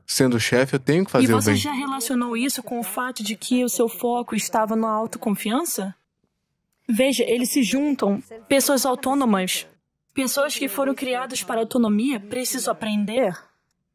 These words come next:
Speaker 2: o que a pessoa está descrevendo para dar esses comentários, para ver que outras pessoas estão fazendo. Elas precisam aprender a não aparecer apenas com
Speaker 1: Uhum.
Speaker 2: isso.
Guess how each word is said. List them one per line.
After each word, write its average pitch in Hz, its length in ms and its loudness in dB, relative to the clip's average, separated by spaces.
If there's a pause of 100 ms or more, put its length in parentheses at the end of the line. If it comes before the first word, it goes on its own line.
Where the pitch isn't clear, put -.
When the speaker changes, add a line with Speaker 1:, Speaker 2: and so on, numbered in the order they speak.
(180)
Speaker 2:
o - 40 -8
que - 140 -2
a 247 60 4
pessoa 254 280 0
está 254 200 -2
descrevendo 226 640 -4
para 233 260 -2
dar 240 220 -4
esses 233 260 -4
comentários, 233 720 0
para 226 200 -4
ver 254 220 0
que 254 140 -8
outras 294 360 -2
pessoas 240 320 -6
estão 214 240 -2
fazendo. 190 420 -4
Elas 240 260 0
precisam 254 460 0
aprender 233 420 2 (240)
a 254 120 2
não 285 180 6
aparecer 240 460 2
apenas 233 280 2
com 214 140 2
Speaker 1:
Uhum. - 100 4
Speaker 2:
isso. 175 280 -2